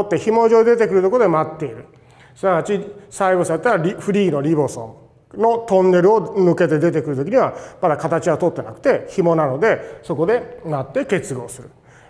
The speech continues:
小胞体の場合も、膜結合性リボソームで作られて、これがこのタンパクできた穴を通って中に入ってくる。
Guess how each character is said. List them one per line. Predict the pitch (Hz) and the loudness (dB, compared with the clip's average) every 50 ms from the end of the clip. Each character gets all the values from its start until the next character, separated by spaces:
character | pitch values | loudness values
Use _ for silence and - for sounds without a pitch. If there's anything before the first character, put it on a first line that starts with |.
| _ _ _ | _ _ _
小 | _ - - 208 202 190 | _ -4 0 2 2 4
胞 | 202 202 | 2 2
体 | 202 202 202 | 2 2 2
の | 202 202 | 2 2
場 | 202 180 | 2 2
合 | 165 | 2
も、 | 160 185 202 214 - - | 2 2 0 0 0 -2
膜 | 156 160 156 156 180 175 175 | -2 -2 -2 0 -2 -2 0
結 | 190 175 165 175 175 | 0 -2 -2 -2 0
合 | 156 170 165 160 | 0 2 2 2
性 | 165 180 165 160 | 2 0 0 0
リ | 156 170 | 0 0
ボ | 147 156 139 | 0 -2 -2
ソ | 143 156 143 139 | -4 -4 -4 -4
ー | |
ム | 151 175 | -2 0
で | 202 226 233 220 226 | 2 2 2 0 -2
作 | - - 170 151 | -4 -4 -2 -2
ら | 143 139 127 | 0 -2 -2
れ | 131 | -2
て、 | 127 - 226 240 254 - - - - - - | -2 0 0 0 -2 -4 -10 -18 -20 -14 -6
こ | - 165 | -2 2
れ | 165 165 165 | 2 4 4
が | 190 202 226 - | 2 2 0 -2
こ | - 170 | -2 -2
の | 151 147 151 - - - - - - - - _ _ _ _ _ _ _ _ _ _ _ _ _ _ _ _ - | -2 -2 -4 -6 -10 -18 -20 -20 -20 -20 -20 _ _ _ _ _ _ _ _ _ _ _ _ _ _ _ _ -4
タ | 180 175 | -2 0
ン | 175 170 | 0 2
パ | 175 170 | 2 2
ク | 165 | 2
で | 170 170 | 0 -2
き | - | -2
た | - 156 | -2 0
穴 | 151 160 180 185 175 | 0 2 2 2 2
を | 160 135 | 2 2
通 | 160 147 | 0 -2
っ | 151 | -2
て | - 233 | 0 2
中 | 202 196 190 - 151 | 2 2 2 0 -2
に | 135 | -4
入 | 120 117 | -6 -8
っ | 113 | -12
て | - | -16
く | - | -20
る。 | - | -20